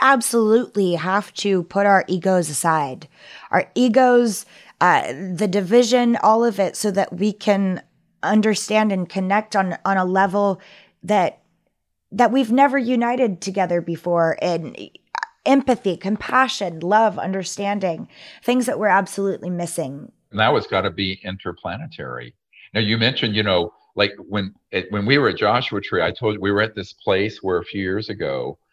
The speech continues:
Speaker 2: there was, we have this photograph that's in the movie Close Encounters of the Fifth Kind, of this E T that materialized right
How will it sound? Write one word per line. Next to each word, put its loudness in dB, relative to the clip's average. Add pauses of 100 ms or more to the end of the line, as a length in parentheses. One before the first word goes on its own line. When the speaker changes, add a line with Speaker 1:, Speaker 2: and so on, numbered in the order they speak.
(280)
Speaker 2:
there 0
was, -2 (100)
we -2
have 2
this -8
photograph 2
that's -10
in -4
the -6
movie -4
Close -2
Encounters -6
of -10
the -8
Fifth -10
Kind, -4 (540)
of 2
this -4
E -6 (180)
T -10
that -8
materialized -2 (440)
right 2